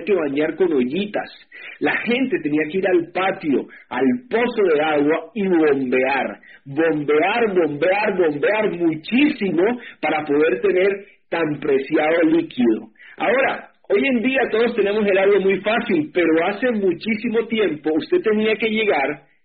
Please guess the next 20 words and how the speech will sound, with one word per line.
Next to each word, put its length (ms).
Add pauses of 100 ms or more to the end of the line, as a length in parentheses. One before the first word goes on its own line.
(1300)
y 140
tener 260
una 180
bomba 400
como 360
esta 320 (280)
en 140
las 160
afueras 380
de 100
su 160
casa. 400 (440)
Uno 220
comenzaba 1000
a 100 (140)
bombear 580 (200)
una 580
y 100
otra 320
vez, 340